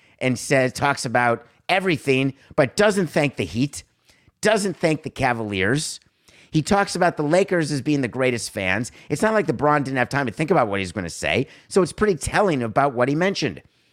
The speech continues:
Is it just recency bias? I would think you'd wanna thank people in Cleveland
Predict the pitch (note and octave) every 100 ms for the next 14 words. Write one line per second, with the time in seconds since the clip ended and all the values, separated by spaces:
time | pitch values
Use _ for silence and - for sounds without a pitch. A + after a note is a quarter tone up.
0 | _ A#2 B2 G#2 C#3+ - G#2 A#2 D#3+ F3
1 | E3 F3 A3+ A#3 - - _ _ _ _
2 | _ _ _ _ - B2 C3+ E3 - F#3+
3 | F#3+ G#3+ G#3 - C#3+ F#2+ - _ _ _
4 | _ - C#3+ B2 A2+ G#2+ B2 A2+ G#2 E2+